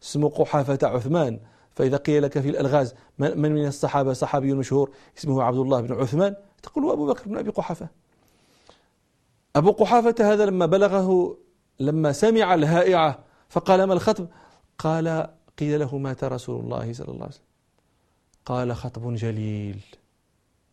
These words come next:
فمن قام بالأمر بعده؟" قالوا له: "ابنك".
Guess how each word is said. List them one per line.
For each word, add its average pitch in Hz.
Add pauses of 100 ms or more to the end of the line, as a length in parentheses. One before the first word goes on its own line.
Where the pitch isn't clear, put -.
(420)
فمن 147
قام 139
بالأمر 123
بعده؟" 110 (1600)
قالوا 170
له: 180
"ابنك". 196